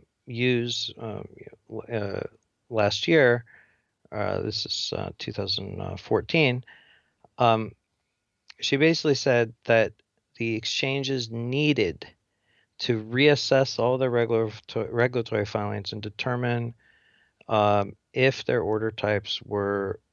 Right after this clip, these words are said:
were, were accurately disclosed, and also to assess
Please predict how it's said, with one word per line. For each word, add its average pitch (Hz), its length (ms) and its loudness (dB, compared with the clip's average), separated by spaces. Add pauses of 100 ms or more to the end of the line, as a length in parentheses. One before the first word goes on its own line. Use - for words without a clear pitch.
(100)
were, 101 320 -6 (120)
were 104 240 -2
accurately 107 920 -2 (320)
disclosed, 156 880 4 (120)
and 113 320 -2
also 120 360 0
to 110 180 -2
assess 104 720 2